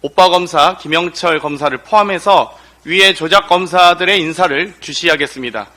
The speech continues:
조작 수사, 마녀 사-, 사냥 범죄를 자행한 검사는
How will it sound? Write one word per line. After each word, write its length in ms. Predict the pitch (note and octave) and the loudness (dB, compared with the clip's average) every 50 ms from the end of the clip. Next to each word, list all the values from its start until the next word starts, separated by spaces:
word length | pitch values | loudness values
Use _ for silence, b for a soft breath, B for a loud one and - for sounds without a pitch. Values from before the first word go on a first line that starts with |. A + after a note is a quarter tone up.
| b b b b b b b b | b b b b b b b b
조작 400 | b E3 D#3+ D#3+ F#3+ F#3+ F#3+ - - | b -2 0 2 2 0 0 -6 -16
수사, 500 | - - G#3+ F#3 F3 C3+ D3 F3 - - - | -14 -10 -4 0 2 2 2 0 -2 -8 -10
마녀 380 | - - B2 C3+ D#3+ F#3+ G3 G3+ | -2 0 2 2 4 2 0 -2
사-, 140 | - F#3+ F#3 F3+ - _ | -2 -4 -6 -6 -8 _
사냥 500 | - - F#3 F#3+ F3+ E3 E3+ F#3+ - - - | -12 -8 -4 0 2 2 0 0 -2 -8 -6
범죄를 400 | - C#3+ D3+ D#3 D#3+ E3 D#3+ D#3+ | -6 -6 -4 -2 -2 -2 -2 -2
자행한 360 | - C#3 C#3 D3 D#3 E3 D3+ | -2 0 0 0 0 -2 -4
검사는 640 | C#3+ - C#3+ C#3+ D3+ C#3+ D#3 D3+ E3+ E3+ C#3+ A2+ | -4 -6 -8 -8 -6 -4 -4 -2 -2 -4 -6 -8